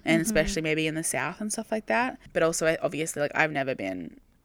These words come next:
Speaker 1: in, like, the fucking, like, upper, upper rich class in Australia. So, like, maybe we've got similar families here. I mean,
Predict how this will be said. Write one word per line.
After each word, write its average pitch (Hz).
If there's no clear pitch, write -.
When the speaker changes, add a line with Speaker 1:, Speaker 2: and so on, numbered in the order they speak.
Speaker 1:
in, 160
like, 131
the 143
fucking, 156
like, -
upper, 170
upper 139
rich -
class 151
in 147
Australia. 127
So, -
like, 160
maybe 165
we've 285
got -
similar 170
families 143
here. 151
I 101
mean, 135